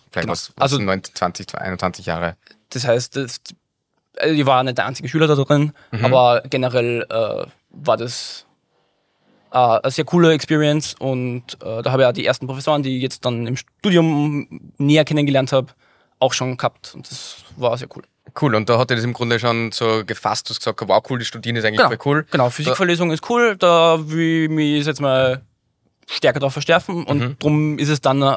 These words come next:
Speaker 2: ein echtes Physikstudium, also ein echtes technisches Physikstudium. Über den Unterschied, glaub ich, kommen wir dann später zu reden.
Speaker 1: <laughs> Genau.
Speaker 2: Äh,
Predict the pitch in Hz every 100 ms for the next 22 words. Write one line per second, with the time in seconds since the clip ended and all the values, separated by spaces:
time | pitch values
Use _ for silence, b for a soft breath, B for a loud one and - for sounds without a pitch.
0 | - - 127 127 127 120 - 90 120 -
1 | 131 - 131 117 123 120 104 131 127 131
2 | - - 123 135 131 135 127 - 123 123
3 | 123 b b b - 127 123 117 135 120
4 | - - - 123 - - - - - 123
5 | 156 175 165 143 127 110 135 127 127